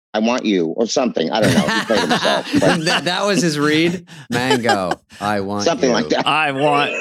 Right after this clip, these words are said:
Speaker 3: you, Mango."
Speaker 2: <laughs> You know what's funny? I, I saw him on the show with, uh, someone about two weeks ago and then about a month ago, and I go,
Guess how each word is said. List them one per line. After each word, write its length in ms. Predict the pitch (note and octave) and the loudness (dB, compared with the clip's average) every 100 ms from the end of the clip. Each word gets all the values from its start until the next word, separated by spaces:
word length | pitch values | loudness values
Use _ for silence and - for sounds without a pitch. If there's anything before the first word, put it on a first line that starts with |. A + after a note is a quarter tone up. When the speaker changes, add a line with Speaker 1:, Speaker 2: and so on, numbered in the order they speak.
| - | -4
Speaker 3:
you, 340 | B2+ C3 G#2+ - | 0 0 -2 -2
Mango." 680 | E3+ A3 D#3 C3+ A3 B2 - | -2 0 0 0 0 -2 -2
Speaker 2:
<laughs> 60 | D3 - A3 - | -6 -4 -6 -2
You 100 | G3+ | 0
know 80 | A#3 | 2
what's 200 | G#3+ - | 0 -2
funny? 420 | F#3+ F#3+ G#3 G#3+ | -2 0 0 0
I, 300 | D#3+ E3+ D#3 | -2 -2 -4
I 180 | D#3 E3 | -4 -2
saw 320 | D#3+ F#3+ F3+ | -2 0 0
him 100 | F3+ | 0
on 60 | E3+ | 0
the 80 | D#3 | -2
show 420 | - E3 D#3+ D#3+ | 0 2 2 2
with, 300 | D3+ C#3 C3 | 2 0 0
uh, 380 | C3 A#2+ A#2 A2+ - _ - | -2 0 -2 -4 -8 _ -10
someone 420 | - D#3+ D#3 D3+ | -2 0 0 0
about 280 | C#3 B2 - _ _ _ _ _ | 0 -2 -6 _ _ _ _ _
two 140 | - D#3+ | 0 2
weeks 280 | D#3+ D3+ D#3+ | 2 2 0
ago 140 | D#3 | 2
and 80 | D3 | 0
then 80 | C#3 | 0
about 140 | B2+ | -2
a 40 | |
month 260 | B2 C3 C#3 | 0 -2 -2
ago, 260 | C#3+ C3 B2+ | -2 -2 -2
and 80 | |
I 100 | A#2+ | -2
go, 260 | A#2 A#2 A2+ | -2 -2 -4